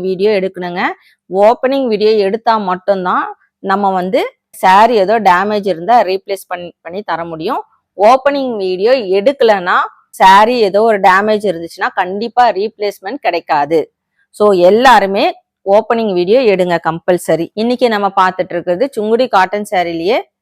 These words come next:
பாந்தினி கலெக்ஷன்ஸ் பார்த்துட்டு இருக்கோம். சாரியோட ரேட் பாத்தீங்கன்னா ஃபைவ்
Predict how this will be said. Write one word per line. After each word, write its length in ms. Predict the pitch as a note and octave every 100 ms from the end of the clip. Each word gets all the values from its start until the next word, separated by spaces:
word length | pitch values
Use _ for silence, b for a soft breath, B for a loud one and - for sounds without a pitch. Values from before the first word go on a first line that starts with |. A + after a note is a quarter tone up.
| _ _ _
பாந்தினி 440 | F#3 F#3+ A3 A3 A3+
கலெக்ஷன்ஸ் 500 | F#3 F3 - G3 A3+
பார்த்துட்டு 340 | G3 E3+ D#3+ D3+
இருக்கோம். 240 | - C#3+
சாரியோட 540 | - G3+ G3+ B3 A#3+ A3+
ரேட் 220 | G#3 G#3 G#3
பாத்தீங்கன்னா 380 | F#3+ F3+ G#3 B3+
ஃபைவ் 280 | G3+ G3